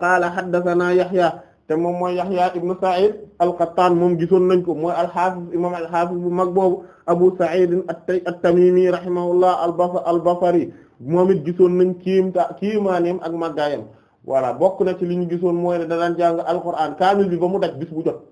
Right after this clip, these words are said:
da ka daan jàng guddi, guddi gu jot ba pare da daan woor weer maanaam lu dul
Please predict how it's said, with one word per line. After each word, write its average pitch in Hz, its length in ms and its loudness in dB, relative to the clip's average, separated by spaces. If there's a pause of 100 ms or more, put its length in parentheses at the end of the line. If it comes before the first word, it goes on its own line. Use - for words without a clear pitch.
(380)
da 156 100 -4
ka 170 80 -4
daan 160 180 -2
jàng 135 280 -4
guddi, 160 220 -6
guddi 165 280 -6
gu 165 120 0
jot - 220 -4
ba 151 100 -2
pare 185 220 2
da 170 100 -2
daan 175 260 2
woor 202 540 4
weer 185 440 2
maanaam 175 460 -4
lu 175 240 -2
dul 269 180 4